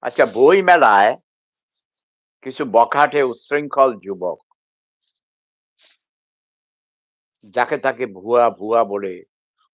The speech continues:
অসম্মান করে। এটা নতুন আবিষ্কার হয়েছে, ভুয়া ভুয়া। প্রথম আমি শুনেছি এটা আমেরিকাতে, নিউ ইয়র্কে যখন নায়ক জাহিদ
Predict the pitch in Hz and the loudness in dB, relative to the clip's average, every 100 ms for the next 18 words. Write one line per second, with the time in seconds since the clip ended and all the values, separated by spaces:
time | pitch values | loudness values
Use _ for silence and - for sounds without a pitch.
0 | _ 110 - 123 120 113 98 95 120 123 | _ -16 -10 -6 -4 -4 -8 -8 -6 -2
1 | 147 139 139 156 139 135 131 - 135 113 | -4 -4 -8 0 2 0 -6 -6 -4 -4
2 | 92 - 82 78 98 104 87 - 78 73 | -8 -10 -18 -16 -10 -8 -8 -14 -18 -18
3 | - _ _ _ _ _ _ _ _ _ | -20 _ _ _ _ _ _ _ _ _
4 | _ - 135 151 139 139 135 151 143 131 | _ -4 0 2 2 0 -6 -8 -8 -4
5 | 120 117 107 107 127 127 131 117 101 85 | -2 0 0 -2 -6 -8 -10 -10 -10 -12
6 | - _ _ _ _ _ _ _ _ _ | -16 _ _ _ _ _ _ _ _ _
7 | _ 113 147 143 139 - 127 117 120 120 | _ -6 -4 0 -2 -2 -4 -2 -2 -2
8 | 120 104 - _ _ _ _ _ _ _ | -4 -10 -18 _ _ _ _ _ _ _
9 | _ _ _ _ _ _ _ _ _ _ | _ _ _ _ _ _ _ _ _ _
10 | _ _ _ 107 110 117 113 104 - _ | _ _ _ -8 0 2 2 -2 -6 _
11 | _ _ _ _ _ _ _ _ _ _ | _ _ _ _ _ _ _ _ _ _
12 | _ _ _ _ _ _ _ _ _ _ | _ _ _ _ _ _ _ _ _ _
13 | _ 107 101 127 135 | _ -12 -2 0 -2